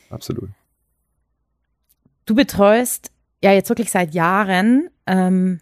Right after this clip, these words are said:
Speaker 2: Mannschaften, also bist viel, viel mehr im, im, in Teamsportarten unterwegs als ich zum Beispiel. Du betreust den Trainingsalltag auf Wettkämpfen,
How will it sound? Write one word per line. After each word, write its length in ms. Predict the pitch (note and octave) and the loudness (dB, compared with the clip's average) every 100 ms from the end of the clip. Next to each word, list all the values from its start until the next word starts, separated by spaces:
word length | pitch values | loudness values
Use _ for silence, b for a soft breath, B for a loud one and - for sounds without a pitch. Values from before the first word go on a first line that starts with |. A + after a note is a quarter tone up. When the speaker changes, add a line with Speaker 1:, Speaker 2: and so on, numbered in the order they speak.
| _ _ _ - | _ _ _ -6
Speaker 2:
Mannschaften, 800 | E3 F#3+ - A#3+ A#3 - C4+ C4+ | -4 -4 -4 -6 -6 -2 0 0
also 220 | F3 E3 | -4 -10
bist 280 | - - - | -14 -16 -10
viel, 200 | - G#3+ | -4 -4
viel 180 | G#3 G3 | -2 -2
mehr 320 | F#3 F#3+ F#3 | 0 0 -2
im, 180 | F#3 F#3+ | -2 -4
im, 280 | F#3+ F#3+ A#3 | -4 -4 -6
in 220 | G3+ F#3+ | -6 -2
Teamsportarten 1040 | - G#3+ - F#3 F3+ F#3 - F#3+ F#3+ E3+ | -2 -2 0 0 2 0 -4 -4 -4 -6
unterwegs 500 | C3 F#3+ F#3 G3 - | -4 -4 -4 -6 -8
als 180 | - F#3 | -8 -8
ich 180 | F#3+ - | -10 -6
zum 140 | G#3+ | -2
Beispiel. 500 | G#3+ A3 - A#3 A3+ | 0 -2 -2 -2 0
Du 80 | G#3+ | -2
betreust 360 | - - F#3+ - | -6 -6 -6 -6
den 100 | G#3 | -8
Trainingsalltag 880 | F3 F#3+ F#3 - - E3+ F3+ F3 - | -6 -4 -4 -4 -6 -6 -6 -6 -6
auf 200 | G3+ - | -10 -10
Wettkämpfen, 640 | - - F#3+ F#3+ F#3+ | -12 -8 -6 -4 -6